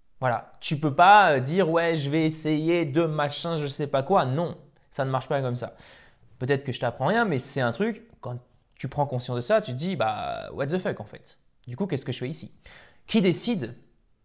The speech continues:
que je vais mourir ? Est-ce que c'est la nature ? » C'est des grandes questions qu'on se pose, forcément. Alors moi, euh, je suis de base, euh,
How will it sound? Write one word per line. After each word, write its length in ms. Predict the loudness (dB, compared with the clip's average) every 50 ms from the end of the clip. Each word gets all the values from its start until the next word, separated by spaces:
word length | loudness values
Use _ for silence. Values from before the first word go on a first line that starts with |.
| _ _ _ -12
que 100 | -10 -6
je 100 | -4 -2
vais 60 | -2
mourir ? 360 | -2 -2 -2 -2 -4 -6 -10 -14 -20 _ _ _ _ _ _ _ _ _ _ _ _
Est-ce 160 | -12 -12 -8 -8
que 80 | -6
c'est 140 | -4 -2 -2
la 120 | -2 -2
nature ? » 460 | -2 -2 -4 -4 -6 -8 -8 -8 -8 -10 -14
C'est 300 | -14 -12 0 2 2 2
des 120 | 4 2
grandes 300 | 2 2 0 0 0 0
questions 340 | -2 -4 -4 -4 -4 -4 -4
qu'on 140 | -4 -4 -6
se 100 | -6 -4
pose, 360 | -2 -2 -2 -2 -4 -8 -16 -20 _ _ _ _ _ _
forcément. 460 | -4 -4 -4 -2 -2 -2 -2 -2 -4
Alors 240 | -2 0 0 2 2
moi, 420 | 2 2 2 4 4 4 4 2 0
euh, 480 | -4 -4 -2 -2 -2 -2 -2 -2 -4 -4
je 120 | -4 -6
suis 260 | -8 -8 -8 -10 -8 -4
de 160 | -2 -2 0
base, 480 | 2 4 4 4 2 0 -4 -8 -10 -8
euh, 920 | -6 -6 -4 -4 -6 -6 -6 -8 -8 -8 -10 -10 -10 -12 -12 -12 -14 -14 -16